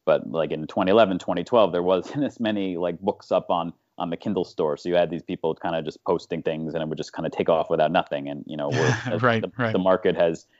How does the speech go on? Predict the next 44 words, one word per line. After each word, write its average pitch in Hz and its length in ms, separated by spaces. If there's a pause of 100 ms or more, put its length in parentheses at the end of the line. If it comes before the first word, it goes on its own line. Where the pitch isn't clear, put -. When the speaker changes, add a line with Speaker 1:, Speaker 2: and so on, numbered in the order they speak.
(160)
Speaker 1:
matured, 95 460
and 82 240
you 87 100
can't 95 180
do 131 100
that 98 140
anymore. 80 480 (360)
Um, 73 480 (680)
so 90 220
it's 87 120
definitely 123 320
hard 104 160
in 101 80
that 131 120
respect, 110 380
but 98 120
it's, 87 100
that's - 340
why 92 300
the, 82 360
the 82 120
self-published 87 680
fantasy 87 320
blog 90 280
off, 82 220
which - 340 (340)
I've 80 100
entered 82 220
Gilded 82 240
Tokens 87 340
in, 87 120
is, - 340
is 82 160
such - 160
a 85 60
great 80 260
thing. 71 240 (320)
It's - 140
kind 82 160
of 80 80
this 80 200
kind - 220
of 76 280
community, 85 680